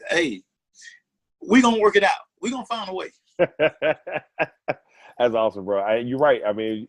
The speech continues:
Speaker 2: you can persevere, and I, I got full faith that, you know, you can tell that the, the strong bonds and everything have, that,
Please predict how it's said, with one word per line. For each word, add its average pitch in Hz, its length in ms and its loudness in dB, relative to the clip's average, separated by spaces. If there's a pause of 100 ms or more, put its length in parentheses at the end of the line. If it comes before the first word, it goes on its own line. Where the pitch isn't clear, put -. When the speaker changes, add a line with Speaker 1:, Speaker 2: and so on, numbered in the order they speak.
Speaker 2:
you 113 220 -4
can 127 160 -8
persevere, 113 680 -4 (360)
and 98 180 -4
I, 110 180 -4
I 113 120 -2
got 110 240 -2
full 117 160 -4
faith 107 300 -8
that, 98 220 -4 (300)
you 107 100 -4
know, 95 360 -2 (100)
you 104 160 -8
can 101 140 -10
tell 110 260 -2
that 98 220 -6
the, 92 260 -4
the 90 120 -10
strong 104 420 -8
bonds 98 380 -6
and 92 80 -10
everything 92 420 -8
have, 90 160 -12 (300)
that, 90 180 -8